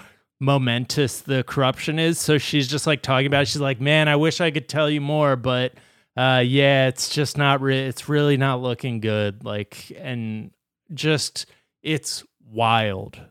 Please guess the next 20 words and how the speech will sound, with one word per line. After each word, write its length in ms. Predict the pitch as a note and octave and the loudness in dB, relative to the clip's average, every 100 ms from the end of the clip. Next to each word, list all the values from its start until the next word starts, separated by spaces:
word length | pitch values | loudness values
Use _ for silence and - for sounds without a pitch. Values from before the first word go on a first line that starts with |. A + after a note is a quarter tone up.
| _ | _
And 380 | C#3 C3 C3 C3 | -4 -2 -2 -2
the 100 | C#3 | -4
fact 280 | C3 D#3 C#3 | 0 2 2
that 180 | F3+ - | 0 -4
Kenneth 340 | - D3 C#3+ G2 | -4 0 0 -2
Starr 680 | - - - C3 C#3+ C#3 | -4 -4 0 2 4 4
is 160 | C3+ B2+ | 2 0
on 180 | C3+ C3+ | -2 -2
his 220 | C#3 C3 | -2 -4
defense 460 | C#3+ - C3+ B2+ - | -8 -6 -6 -6 -8
team, 320 | C#3 C#3 C3 _ _ _ _ _ E3 | -4 -4 -6 _ _ _ _ _ -6
the 140 | C#3 | -4
thing 280 | - E3+ E3+ | 0 0 0
you're 140 | D#3 | -2
left 340 | B2+ A#2+ G#2+ C3 | -2 -4 -4 -4
with 220 | B2 - | -4 -2
is 200 | B2 A2+ | -4 -6
it's 320 | - C#3+ - | -8 -8 -2
amazing 800 | D3 B2+ B2 B2 A2 A#2+ A#2 G#2+ | -2 0 0 -2 -4 -6 -8 -8
that 220 | A2 A#2 | -8 -8